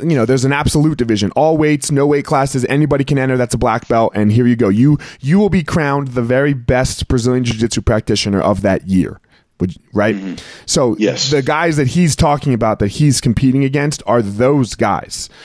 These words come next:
Speaker 1: So yeah, it's very easy to be like, "Okay, I'm," and we know we're good, right? You know you're good. But to be like, to go step on the mat with those guys, you're like, "Okay, just don't get finished." And that's not
Speaker 2: Right.
Speaker 1: the mentality of winning. That's not a mindset
Speaker 2: Right.
Speaker 1: to, like, be a champion.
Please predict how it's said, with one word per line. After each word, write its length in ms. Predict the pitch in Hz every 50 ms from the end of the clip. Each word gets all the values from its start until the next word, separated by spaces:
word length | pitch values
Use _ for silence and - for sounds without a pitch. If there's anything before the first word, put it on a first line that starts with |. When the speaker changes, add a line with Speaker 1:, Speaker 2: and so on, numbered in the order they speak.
| - - -
Speaker 1:
So 160 | - - 131
yeah, 220 | 127 135 156 139
it's 100 | 110 98 -
very 240 | 139 165 175 185 165
easy 280 | 185 196 190 151 160
to 80 | 139 127
be 100 | 123 139
like, 180 | 135 117 113
"Okay, 380 | - 175 202 185 - - 175 147
I'm," 220 | 143 151 180 185 - -
and 340 | 113 113 127 156 165 170 170
we 100 | 214 247
know 140 | 294 294 226
we're 160 | 202 170 143
good, 420 | 131 143 175 170 - - - -
right? 200 | - 120 135 147
You 80 | 151 170
know 120 | 190 214
you're 200 | 233 196 151 127
good. 340 | 110 - 190 160 110 85 - - - - - - -
But 140 | - 139 -
to 100 | - 165
be 160 | 127 170 196
like, 180 | 190 160 131 -
to 100 | - 151
go 180 | 135 175 196 180
step 300 | 165 - - 190 175 -
on 80 | 175 160
the 60 | 151
mat 180 | 156 151 123
with 80 | 135 131
those 180 | - 151 170 160
guys, 160 | 190 175 156
you're 100 | 143 123
like, 120 | 113 -
"Okay, 200 | 123 127 - 113
just 160 | 95 98 98
don't 140 | - 123 113
get 120 | - 104 -
finished." 440 | - 82 71 57 - - - - _ _ _ _ _ _ _
And 160 | _ 120 131
that's 280 | 135 139 151 160 - -
not 140 | 147 131 135
Speaker 2:
Right. 80 | 147 -
Speaker 1:
the 60 | 135
mentality 460 | 131 127 117 - 131 135 139 127 117 101
of 100 | 80 92
winning. 320 | 123 135 101 - - - - _
That's 240 | _ 107 123 123 -
not 200 | 151 147 143 147
a 40 | 135
mindset 500 | 117 120 120 131 139 147 147 - - - 131
Speaker 2:
Right. 180 | 110 - - _
Speaker 1:
to, 120 | - 131
like, 380 | 110 110 110 101 98 - - - - - - _ _ _ - 101 95 -
be 260 | - 147 143 135 117
a 40 | 101
champion. 460 | - - 123 107 95 - - - -